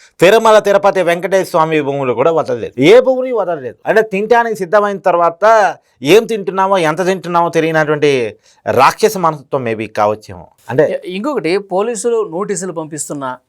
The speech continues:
Speaker 2: నోటీసులకి స-, రెస్పాండ్ కావట్లేదు. ఇప్పటికే మూడు సార్లు నోటీసులు పంపించారు.
Speaker 1: ఆ, మూడు సార్లు పంపించారు.
Speaker 2: ఇంకొక విషయం ఏంటంటే, "నేను ప్రజాప్రతినిధి, మీరు చెప్పిన టైంకి నేను రాలేను విచారణకి, నాకు ఎప్పుడో ఫ్రీ ఉన్నప్పుడు నేను వస్తా" అని చెప్పి మాట్లాడుతున్నారు ఆయన.
Speaker 1: ఏ, విచిత్రం అండి, వైసీపీ పార్టీలో ఇది,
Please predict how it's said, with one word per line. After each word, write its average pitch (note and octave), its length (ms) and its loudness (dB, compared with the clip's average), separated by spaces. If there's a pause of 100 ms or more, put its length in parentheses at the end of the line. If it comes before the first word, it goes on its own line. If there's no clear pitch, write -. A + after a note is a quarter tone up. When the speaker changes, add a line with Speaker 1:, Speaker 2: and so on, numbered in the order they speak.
(200)
Speaker 2:
నోటీసులకి F3+ 480 -6
స-, F3 40 -4
రెస్పాండ్ F3 500 -4
కావట్లేదు. D3 340 -4
ఇప్పటికే F3+ 240 -8
మూడు D#3 200 -8
సార్లు D#3+ 180 -8
నోటీసులు C#3+ 300 -10
పంపించారు. B2+ 440 -8
Speaker 1:
ఆ, A#2 100 -2
మూడు A2+ 220 -4
సార్లు F#2+ 180 -2
పంపించారు. F2 360 -20
Speaker 2:
ఇంకొక C4 340 -4
విషయం A3+ 360 -8
ఏంటంటే, E3 480 -6 (100)
"నేను G3 160 -6
ప్రజాప్రతినిధి, F#3+ 920 -4 (160)
మీరు F3 240 -6
చెప్పిన - 360 -10
టైంకి G#3+ 280 -6
నేను C#3+ 220 -6
రాలేను D3+ 300 -2
విచారణకి, C#3+ 580 -8 (300)
నాకు C#3+ 260 -2
ఎప్పుడో A#3+ 240 -2
ఫ్రీ F#3+ 180 -8
ఉన్నప్పుడు F#3 300 -10
నేను D3 180 -10
వస్తా" C3+ 200 -12
అని C#3+ 100 -12
చెప్పి C3+ 160 -14
మాట్లాడుతున్నారు A#2 640 -14
ఆయన. G3 260 -6 (120)
Speaker 1:
ఏ, G3+ 80 0 (140)
విచిత్రం A#3 500 -2
అండి, G3+ 120 -2
వైసీపీ F3 320 -2
పార్టీలో F3+ 520 0
ఇది, E3 180 -4